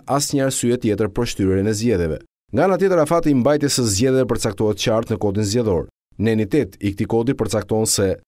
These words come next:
zgjedhjet e përgjithshme për kuvendin apo për njësitë e qeverisjes vendore zhvillohen një herësh në të gjithë territorin e vendit brenda periudhës që shtrihet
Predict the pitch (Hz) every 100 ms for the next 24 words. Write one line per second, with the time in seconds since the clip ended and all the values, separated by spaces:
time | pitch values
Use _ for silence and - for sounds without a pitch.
0 | _ _ 92 90 139 156 156 156 143 131
1 | 131 139 123 120 135 107 87 90 - 104
2 | 104 101 101 98 92 139 104 95 92 104
3 | 101 95 98 113 92 92 92 - _ -
4 | 95 107 127 156 151 117 120 127 123 98
5 | 101 87 127 123 113 113 101 104 113 95
6 | 95 107 98 95 110 117 117 120 101 92
7 | 104 - 101 - 98 101 101